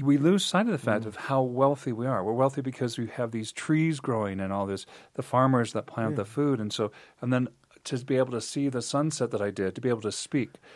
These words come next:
Speaker 2: I was gonna say,
Speaker 1: That's
Speaker 2: when you're coming down thirty-six, how do the mountains look, the Flatirons look?
Speaker 1: Absolutely. That, that,
Speaker 2: Yeah.
Speaker 1: that sense of, that, that's a sense of awe, that Mother Earth. So that's, that's why I think that we have
Speaker 2: Yeah.
Speaker 1: gratitude, and, and the, why I like gratitude is because when you're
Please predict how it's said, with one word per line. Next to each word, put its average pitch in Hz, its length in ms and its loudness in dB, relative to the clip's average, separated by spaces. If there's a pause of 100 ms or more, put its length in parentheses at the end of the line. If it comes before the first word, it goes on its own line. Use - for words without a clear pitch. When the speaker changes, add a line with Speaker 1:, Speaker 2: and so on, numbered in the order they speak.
Speaker 2:
I - 40 -2
was 151 100 -2
gonna 151 100 -2
say, 151 80 6
Speaker 1:
That's 165 140 6
Speaker 2:
when 147 80 0
you're 135 140 0
coming 156 280 -2
down 147 180 0
thirty-six, 143 580 2
how 139 140 2
do 135 100 0
the 127 100 -4
mountains 165 480 0
look, 135 200 0
the 123 100 -4
Flatirons 151 760 0
look? 127 240 -2 (100)
Speaker 1:
Absolutely. 131 800 8
That, 135 140 10
that, - 0 - (140)
Speaker 2:
Yeah. 135 60 0 (200)
Speaker 1:
that 131 240 6
sense 156 340 4
of, 123 200 4 (320)
that, 151 220 8
that's 214 220 0
a 190 40 0
sense 139 260 0
of 110 120 0
awe, 123 160 6
that - 140 -4
Mother 123 440 4
Earth. 113 280 0
So 131 140 -4
that's, 135 320 -2 (300)
that's 156 180 2
why 135 140 6
I 143 40 2
think 131 200 -8
that 104 100 -2
we 107 140 -6
have 101 200 -2
Speaker 2:
Yeah. 110 100 -16
Speaker 1:
gratitude, 123 420 0
and, 110 220 -6
and 113 160 -6
the, 104 60 -12 (160)
why 117 200 0
I 139 40 2
like 135 220 0
gratitude 165 600 -2
is 131 100 -10
because 117 260 -8
when 101 140 -8
you're 101 180 -8